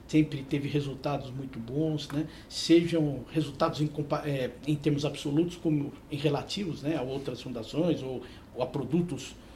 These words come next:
do, do mercado, né, de investimento e tudo. Então, tem, tem uma, uma, uma gestão,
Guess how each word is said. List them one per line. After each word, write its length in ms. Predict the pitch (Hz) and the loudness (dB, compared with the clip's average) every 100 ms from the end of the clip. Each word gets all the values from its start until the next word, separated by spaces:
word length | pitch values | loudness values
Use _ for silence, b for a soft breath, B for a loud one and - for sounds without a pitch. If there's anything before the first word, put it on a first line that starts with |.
| B B - 113 - | B B -14 -12 2
do, 80 | 151 | 6
do 180 | 160 | 8
mercado, 560 | 175 143 139 156 170 - | 8 6 4 4 4 0
né, 180 | 120 143 | -2 -2
de 140 | 143 | -2
investimento 760 | 123 127 - 117 127 165 160 - | -4 -4 -4 -4 -2 -2 -4 -8
e 40 | - | -4
tudo. 220 | 151 175 B B B B B - | -2 -2 B B B B B 2
Então, 160 | 180 | 2
tem, 340 | 175 190 185 165 | 4 2 4 4
tem 540 | - 160 165 147 139 - | 6 8 8 6 2 0
uma, 220 | 139 143 | 2 2
uma, 340 | 139 143 139 139 | 2 2 2 2
uma 220 | 143 143 | 4 4
gestão, 580 | 139 139 - 135 139 147 | 4 0 0 2 4 4